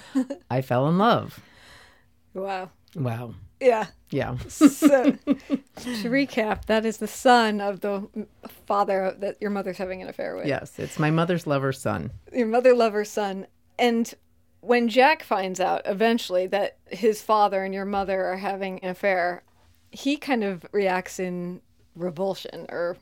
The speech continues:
Speaker 2: Yes.
Speaker 1: repulsion.
Speaker 2: He is furious at his father and my mother and does not hold me accountable at all, which I think in some ways I was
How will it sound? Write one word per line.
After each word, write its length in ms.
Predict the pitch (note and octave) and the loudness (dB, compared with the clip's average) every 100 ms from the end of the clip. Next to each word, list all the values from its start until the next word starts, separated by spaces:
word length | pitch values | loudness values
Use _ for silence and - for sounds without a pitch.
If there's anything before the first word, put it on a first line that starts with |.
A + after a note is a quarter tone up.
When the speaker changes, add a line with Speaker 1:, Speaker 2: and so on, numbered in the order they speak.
| - | -6
Speaker 2:
Yes. 220 | D3 C3+ G#2+ | 0 0 0
Speaker 1:
repulsion. 420 | - F#3+ - - - - - | -2 -4 -10 -12 -14 -20 -20
Speaker 2:
He 240 | - F#3+ F#3 | -4 2 2
is 260 | D#3 - - | 0 -6 -14
furious 640 | E3+ E3+ E3 D#3 C3+ C3 - | -10 0 2 4 2 -2 -8
at 300 | C#3 C3 - _ _ _ | -2 -2 -2 _ _ _
his 380 | - F3 D#3 - | -2 0 0 0
father 400 | C3 A#2+ B2 A#2 | 0 0 0 -2
and 160 | C3 B2+ | -2 -2
my 160 | A#2+ A#2+ | 0 0
mother 540 | A#2+ A#2 A#2 A2+ - _ - | 0 -2 -2 -4 -6 _ -4
and 420 | C#3+ C#3 C#3 C#3 - D3 | 0 2 0 -2 -6 0
does 300 | D#3 C#3+ D#3 | 0 2 0
not 260 | C#3+ D3 | 0 0
hold 340 | - C#3+ C3 C3+ | -2 -2 -2 0
me 220 | B2+ B2+ | 0 0
accountable 640 | B2 - D#3 D3 C3+ A#2+ | -4 -2 -2 -2 -4 -4
at 80 | A#2+ | -2
all, 240 | A#2 A#2 | 0 -2
which 200 | B2 C#3 D3+ | -2 -2 -2
I 80 | |
think 320 | C#3+ F#3 G#3+ G3 | 0 0 0 0
in 160 | E3+ | -2
some 220 | - C#3 | 0 0
ways 280 | C3+ C3 B2 - | 0 0 -2 -4
I 140 | C3 | -2
was 260 | B2+ B2+ | -2 -4